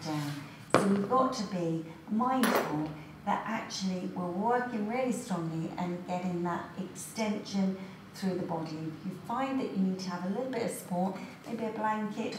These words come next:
or even I've got a foam pad here, I can just pop onto the lower shin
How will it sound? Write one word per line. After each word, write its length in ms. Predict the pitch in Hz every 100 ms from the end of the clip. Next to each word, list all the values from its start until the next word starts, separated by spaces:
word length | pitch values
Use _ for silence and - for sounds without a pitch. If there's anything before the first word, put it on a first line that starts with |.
| -
or 120 | 226
even 320 | 254 262 233
I've 180 | 226 196
got 220 | - -
a 40 | -
foam 260 | 240 220 202
pad 300 | - 214 196
here, 320 | 202 190 190 - - -
I 60 | 190
can 160 | 202 196
just 340 | 214 226 - -
pop 360 | 190 190 - -
onto 720 | 214 214 208 - 202 175 170 139 - - 190
the 60 |
lower 340 | 196 233 233 196
shin 500 | - 180 160 156